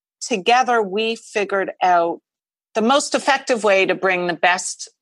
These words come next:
of these changes to our system. So originally, there was an idea of bringing all the agencies into a three-year funding cycle. And we realized after some discussion and analysis that that just didn't make sense.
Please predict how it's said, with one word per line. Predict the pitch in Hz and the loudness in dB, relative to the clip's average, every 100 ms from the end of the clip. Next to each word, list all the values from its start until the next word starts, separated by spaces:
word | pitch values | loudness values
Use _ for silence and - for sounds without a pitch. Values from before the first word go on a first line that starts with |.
| - | -4
of | 170 - | -2 0
these | 190 175 - | 2 2 -2
changes | - - 180 175 160 135 143 - - | -8 -6 -4 -4 -4 -4 -4 -8 -4
to | 175 156 | -2 0
our | - 160 | 0 -2
system. | - 160 - - - | -2 -4 -4 -10 -10
So | - - 170 160 160 _ _ _ | -6 0 2 2 0 _ _ _
originally, | - 185 254 247 254 240 240 226 226 214 | 0 2 0 -2 -4 -2 0 0 0 -2
there | 202 | -2
was | 180 185 | -2 -2
an | 185 | -2
idea | 180 175 190 190 185 - | -2 -2 0 2 2 2
of | 175 - | -4 -2
bringing | 190 180 175 170 170 - | -4 -2 -4 -6 -6 0
all | 226 240 | 2 2
the | 220 | 2
agencies | 208 190 190 - 185 170 | 0 -2 -8 -6 -6 -4
into | 170 160 | -8 -6
a | 175 | -8
three-year | - 175 165 | -4 -2 0
funding | 165 - 160 160 151 | -2 -6 -6 -6 -8
cycle. | - 107 - - 78 - _ _ - | -6 -6 -6 -10 -10 -12 _ _ -6
And | 180 175 180 170 | -2 0 -2 -2
we | 208 | 0
realized | 196 202 202 180 170 170 165 | 2 2 2 2 2 0 -2
after | 160 - 175 | -4 -4 -10
some | - 151 | -8 -10
discussion | 156 - 202 196 190 | -10 -4 -2 -2 -4
and | 170 165 | -6 -6
analysis | 180 220 226 226 220 - - | -2 0 0 -2 -6 -4 -2
that | 196 | 0
that | - 196 | 0 0
just | 202 190 | -4 -6
didn't | 180 165 - | -4 -4 -6
make | 156 - | -12 -8
sense. | - 269 180 - - | -2 0 0 -4 -14